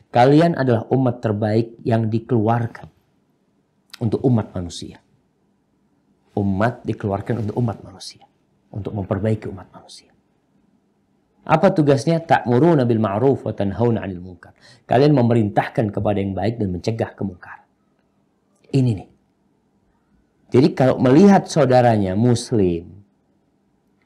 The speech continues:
melakukan kemungkaran, mau minum khamr atau main judi, tugas kita adalah mengingkari perbuatan tersebut.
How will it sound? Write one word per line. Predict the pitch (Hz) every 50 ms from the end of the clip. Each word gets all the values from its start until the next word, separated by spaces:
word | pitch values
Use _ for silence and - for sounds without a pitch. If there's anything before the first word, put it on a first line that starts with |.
| _
melakukan | - 110 110 113 113 - 175 165 175 160 139 120
kemungkaran, | - 120 120 110 110 107 - 120 113 104 92 85 85 85 95 - _ _ _ _ _ _ _ _ _ _ -
mau | 92 90
minum | 95 101 123 151 156 135 117
khamr | - - - 110 101 92 85 - 87 - - - _ _ _ _ _ _ _
atau | - - 101
main | 95 101 98 101 101 98
judi, | - 120 107 90 - 85 82 87 - _ _ _ _ _
tugas | - 120 107 117 165 165 -
kita | - - 151 - - 170 -
adalah | - 127 117 123 143 160 160 151 - _ _ _ _ _ _ _ _ _ _ _ _ _ _ _ -
mengingkari | 120 123 143 165 196 214 220 226 214 208 202 202 - 180 185 175 -
perbuatan | - 127 113 110 104 101 - 98 95 95
tersebut. | 98 - 92 - 98 95 101 101 104